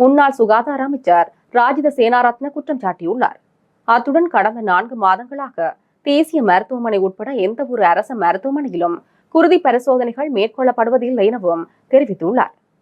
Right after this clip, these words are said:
அரச மருத்துவமனைகளில் காணப்படும் பிரச்சனைகள் தொடர்பாக ஊடகம் ஒன்றுக்கு கருத்து வெளியிட்ட போதே முன்னாள் அமைச்சர் ராஜித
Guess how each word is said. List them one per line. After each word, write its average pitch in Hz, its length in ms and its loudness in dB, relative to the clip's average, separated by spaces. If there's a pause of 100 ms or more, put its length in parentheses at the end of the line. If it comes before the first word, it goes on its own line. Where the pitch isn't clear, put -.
(360)
அரச 220 200 0 (140)
மருத்துவமனைகளில் 185 800 -2
காணப்படும் 180 560 0
பிரச்சனைகள் 185 560 -2
தொடர்பாக 202 560 -2 (340)
ஊடகம் 320 320 2
ஒன்றுக்கு 294 340 -2
கருத்து 202 320 0
வெளியிட்ட 254 380 -4
போதே 180 260 -2 (360)
முன்னாள் 302 360 4
அமைச்சர் 269 380 0
ராஜித 220 280 0